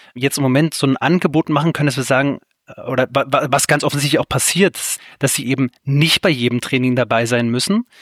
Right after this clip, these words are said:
dass Wollitz denen auch so eine gewisse Freiheit einräumt, zu sagen, okay, ihr könnt nach wie vor natürlich in Berlin bleiben, bei eurer Familie und könnt da auch wohnen, weil natürlich ist Berlin ein absoluter Standortfaktor. Und ihr könnt, ihr,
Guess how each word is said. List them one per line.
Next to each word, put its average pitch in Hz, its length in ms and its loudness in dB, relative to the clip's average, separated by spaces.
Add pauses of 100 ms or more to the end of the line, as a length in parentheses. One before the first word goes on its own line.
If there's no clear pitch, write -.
(200)
dass - 380 0
Wollitz 131 560 0
denen 143 200 2
auch 123 140 -6
so - 160 -2
eine 139 140 2
gewisse 131 320 -2
Freiheit 127 520 0
einräumt, 143 320 -2
zu - 80 -8
sagen, 131 180 0
okay, 165 160 0
ihr 123 100 -2
könnt 220 320 0
nach 147 240 0
wie 139 40 2
vor 147 240 0
natürlich 175 440 0
in 135 80 0
Berlin 139 360 2
bleiben, 120 380 0
bei 131 100 2
eurer 131 200 0
Familie 143 420 0
und - 100 -4
könnt 143 160 -2
da 139 60 2
auch 110 220 -2
wohnen, 143 320 2 (260)
weil 135 80 -2
natürlich 143 360 0
ist - 180 -4
Berlin 131 420 2
ein 120 220 0
absoluter 120 880 0
Standortfaktor. 131 800 -2 (880)
Und 135 540 4
ihr 147 100 -6
könnt, 156 380 0
ihr, 135 120 -4